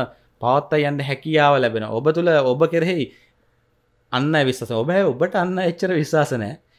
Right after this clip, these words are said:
හැබැයි ඔබ කෙරෙහි අන් අය හොඳ විශ්වාසයක් තබන කාලය. ඒ නිසා ඔබගේ සම්-, යම්කිසි ආකාරයකින් ඉහළ නැගීම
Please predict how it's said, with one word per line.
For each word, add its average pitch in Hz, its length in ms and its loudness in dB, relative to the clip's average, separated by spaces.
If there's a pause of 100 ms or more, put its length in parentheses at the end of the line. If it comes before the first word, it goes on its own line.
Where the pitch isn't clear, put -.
හැබැයි 147 240 4
ඔබ 117 240 0
කෙරෙහි 202 260 0
අන් 175 200 0
අය 175 140 0 (600)
හොඳ 156 120 0
විශ්වාසයක් 147 520 2
තබන 131 320 -2
කාලය. 113 320 -2
ඒ - 500 -18
නිසා 135 220 0
ඔබගේ 160 480 2
සම්-, 147 320 -2
යම්කිසි 143 340 -4
ආකාරයකින් 147 460 0
ඉහළ 151 260 0
නැගීම 139 460 -4